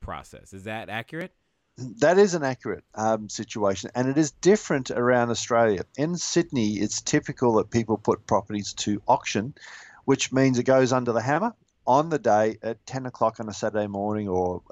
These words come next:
Speaker 2: they have sessions in, in auction rooms, and they might sell off about, you know, thirty or forty properties, and everyone crowds into a room of, you know, a thousand people, and bids going left, right, and centre. Um, so auctions are a, a predominant way in Sydney.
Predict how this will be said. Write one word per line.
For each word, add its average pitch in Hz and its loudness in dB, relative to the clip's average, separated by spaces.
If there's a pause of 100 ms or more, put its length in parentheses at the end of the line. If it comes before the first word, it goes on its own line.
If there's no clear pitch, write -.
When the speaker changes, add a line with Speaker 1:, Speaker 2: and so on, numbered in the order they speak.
Speaker 2:
they 101 0
have 101 0
sessions 110 -2
in, 101 0
in 101 -6
auction 110 -2
rooms, 160 2 (300)
and 104 0
they 101 4
might 107 2 (100)
sell 107 2
off 110 4
about, 101 -2 (100)
you 110 -8
know, 95 -8
thirty 110 0
or 98 0
forty 101 -2
properties, 143 2
and 107 -2
everyone 104 -4
crowds 107 2
into 107 -4
a 95 -2
room 101 0
of, 95 -6
you 107 -6
know, 95 -6
a - -14
thousand 101 -2
people, 160 2
and 113 -2 (320)
bids 113 0
going 101 0
left, 98 -2
right, 95 2
and 92 -14
centre. 85 -6 (560)
Um, 101 2
so - 0
auctions 170 -2 (140)
are 117 6
a, 104 -2 (320)
a 101 -6 (160)
predominant 123 0
way 110 4
in 101 -4
Sydney. 95 -8